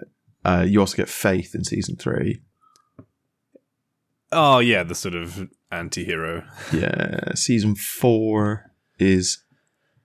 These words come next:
Speaker 1: Adam, so Maggie Walsh.
Speaker 2: I don't remember
Speaker 1: The
Speaker 2: that at all.
Speaker 1: cyborg
Speaker 2: Oh,
Speaker 1: thing?
Speaker 2: the cyborg business, yeah. Oh, that's when, yeah, Riley. Yeah, that was so
Speaker 1: That's
Speaker 2: weird.
Speaker 1: Riley.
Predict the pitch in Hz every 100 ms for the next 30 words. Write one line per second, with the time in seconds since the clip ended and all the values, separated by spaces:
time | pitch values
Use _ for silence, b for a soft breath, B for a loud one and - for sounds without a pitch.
0 | _ 98 92 90 87 - - 87 62 92
1 | 95 101 - 92 90 90 90 - - 95
2 | - 113 110 - - - _ _ _ _
3 | _ _ _ _ _ _ _ _ _ _
4 | _ _ - 82 82 85 85 92 82 85
5 | 95 - - 110 107 117 110 120 - 110
6 | 110 113 101 92 - - - 92 90 73
7 | 78 80 78 80 80 78 82 82 82 80
8 | 80 - B B B _ 123 123 127 -
9 | 143 135 127 123 131 127 120 110 101 104
10 | 104 107 90 85 82 87 73 82 85 82
11 | - 82 - - 95 98 - 92 82 58
12 | 62 - -